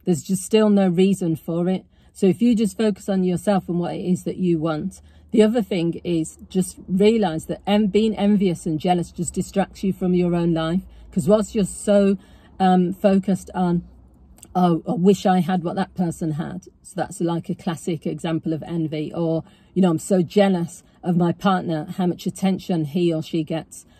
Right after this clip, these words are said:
You're distracting yourself from your life, because you can't control another person's life, and you can be envious as much as you want, but you can't live their life and do what they're doing. So it's stopping you from building on the things you want to do.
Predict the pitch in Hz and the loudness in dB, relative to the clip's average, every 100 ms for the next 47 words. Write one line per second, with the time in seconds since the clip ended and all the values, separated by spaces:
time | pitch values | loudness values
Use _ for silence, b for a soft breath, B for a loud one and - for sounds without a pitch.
0 | b b - 208 208 190 208 - 247 - | b b 4 6 6 4 0 0 -2 -2
1 | - 226 202 214 185 190 180 190 208 214 | 0 0 2 0 0 0 2 4 4 4
2 | 220 240 - _ _ _ _ _ _ 208 | 0 -4 -8 _ _ _ _ _ _ 0
3 | 214 185 226 220 240 - 214 190 208 196 | 2 4 4 2 0 0 0 2 2 4
4 | 196 175 180 185 185 190 180 156 175 180 | 2 2 0 0 0 0 -2 -2 -2 -4
5 | - 185 185 208 - 208 185 196 202 190 | -2 2 4 2 2 0 2 2 2 2
6 | 165 180 175 - - 190 170 170 175 185 | -2 -2 -2 -4 -4 -2 2 0 0 0
7 | 185 - 202 196 170 185 170 - b b | -2 0 -2 0 2 2 0 -6 b b
8 | 180 185 180 170 175 175 175 175 170 180 | 2 2 2 -2 -4 -4 0 0 -2 -4
9 | 170 151 160 165 175 185 - - - 175 | -4 -4 -2 0 0 -2 -10 -14 -4 -4
10 | - 208 190 214 180 202 - 175 156 180 | 0 -2 0 0 2 0 0 -4 0 0
11 | 190 180 156 175 170 - 175 156 175 214 | 2 0 -2 -2 -2 0 -2 0 0 0
12 | 214 - - 185 190 | -2 -8 -8 -2 -2